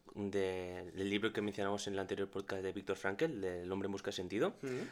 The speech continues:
Speaker 1: Hay un momento donde él habla con un doctor que está en depresión. ¿Y, y por qué está en depresión? Porque había perdido a su amada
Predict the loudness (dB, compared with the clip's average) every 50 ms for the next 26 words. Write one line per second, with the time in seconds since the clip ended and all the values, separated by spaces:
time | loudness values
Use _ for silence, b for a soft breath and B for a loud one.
0 | 0 2 4 4 4 6 4 4 4 6 6 6 6 6 6 8 8 10 10 10
1 | 8 8 6 6 4 4 2 2 4 4 2 2 4 4 4 4 4 2 -2 -6
2 | -2 0 2 2 4 2 0 0 0 -2 2 4 4 4 4 0 B B B B
3 | B B B B B B B B B B B B B B -2 2 4 6 6 8
4 | 6 6 4 4 0 -4 -12 -2 -2 0 0 2 2 2 2 4 4 4 4 4
5 | 4 4 4 4 4 4 4 2 -2 -2 4 4 6 6 6 6 6 6 4 4
6 | 2 2 4 2 2 2 2 2 2 4 6 6 6 6 4 2 0 -4 -14